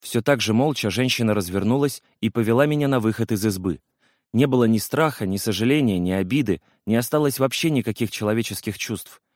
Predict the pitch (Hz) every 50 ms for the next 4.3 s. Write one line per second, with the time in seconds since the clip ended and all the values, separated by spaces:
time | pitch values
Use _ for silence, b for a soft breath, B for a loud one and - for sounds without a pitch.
0 | _ _ _ _ _ _ - 104 - - 170 175 - - 123 113 - - 123 107
1 | 107 - 98 90 85 98 113 135 147 131 b b b b b b - - - 104
2 | - - 147 151 - 131 - - 113 123 - - 110 104 98 - - 131 123 110
3 | 95 85 80 - - 104 104 104 98 95 90 92 127 147 135 123 - - 110 95
4 | 90 87 85 78 67